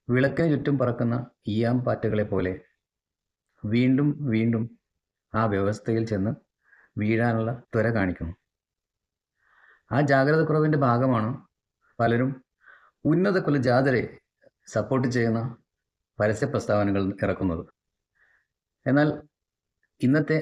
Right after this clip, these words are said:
ആധുനിക ജീനോം പഠനം തരുന്ന ഉൾക്കാഴ്ചകളിലൂടെ നമ്മൾ മനസ്സിലാക്കേണ്ടത് എന്താണെന്ന് വെച്ചാൽ, നമ്മുടെ പൂർവികരിൽ നിന്നും ഉണ്ടായി വന്നിരിക്കുന്ന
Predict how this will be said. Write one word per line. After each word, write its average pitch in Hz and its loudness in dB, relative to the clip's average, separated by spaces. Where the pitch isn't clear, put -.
ആധുനിക 135 2
ജീനോം 120 0
പഠനം 113 0
തരുന്ന 113 0
ഉൾക്കാഴ്ചകളിലൂടെ 107 0
നമ്മൾ 110 -2
മനസ്സിലാക്കേണ്ടത് 104 0
എന്താണെന്ന് 107 0
വെച്ചാൽ, 92 -4
നമ്മുടെ 117 2
പൂർവികരിൽ 113 0
നിന്നും 107 0
ഉണ്ടായി 120 2
വന്നിരിക്കുന്ന 98 0